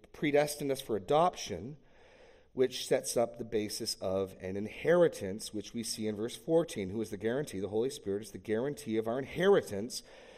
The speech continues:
until we acquire possession of it. But this is, first and foremost, a Jewish way of thinking. Remember, the rich young ruler comes up to Jesus,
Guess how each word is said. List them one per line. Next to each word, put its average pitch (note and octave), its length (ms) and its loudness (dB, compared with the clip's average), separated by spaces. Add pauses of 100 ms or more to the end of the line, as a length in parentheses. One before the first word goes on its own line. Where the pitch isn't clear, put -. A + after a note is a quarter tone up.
(200)
until B2 200 -6
we C#3+ 80 4
acquire G#2 340 0
possession G#2 460 -4
of F3 160 2
it. G#2+ 80 -4
But B2 120 -4
this F#3 260 -2
is, C#3 360 2 (540)
first E3+ 240 -2
and C#3+ 100 -10
foremost, D3+ 320 -2
a D3+ 60 -8
Jewish E3+ 420 4
way D#3 160 8
of D3+ 100 6
thinking. F3+ 360 0
Remember, C3 260 0
the D#3 80 0
rich D3+ 260 -4
young D#3 160 0
ruler D3 280 0
comes C3+ 200 -4
up C3+ 120 -4
to B2+ 80 -8
Jesus, D3 500 -8